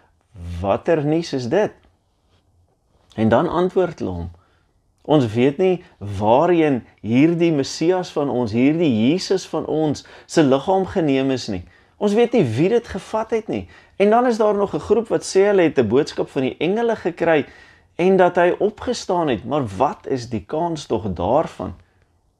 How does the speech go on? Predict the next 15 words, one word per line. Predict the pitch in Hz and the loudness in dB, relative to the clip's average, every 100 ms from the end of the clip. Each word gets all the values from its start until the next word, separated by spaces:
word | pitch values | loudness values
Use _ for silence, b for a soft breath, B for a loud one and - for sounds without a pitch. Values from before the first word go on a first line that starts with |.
| _ _ _ _ | _ _ _ _
En | 104 | -4
dan | 123 196 196 | 0 2 2
reageer | 180 151 - - 175 185 | 2 0 -4 -2 0 0
Jesus | 110 98 90 101 101 - b b b b | -2 -6 -6 -10 -12 -16 b b b b
op | - 101 87 | -8 -6 -4
dit | 98 - | -6 -4
wat | 104 - | -8 -6
hulle | 95 | -6
hom | 92 90 | -6 -8
vertel. | 95 - 92 82 85 _ _ _ _ _ 170 | -12 -12 -10 -10 -14 _ _ _ _ _ -4
En | 185 | 0
hy | 160 | 0
sê | - 147 | 2 0
vir | 156 - | 0 -2
hulle, | 110 | -4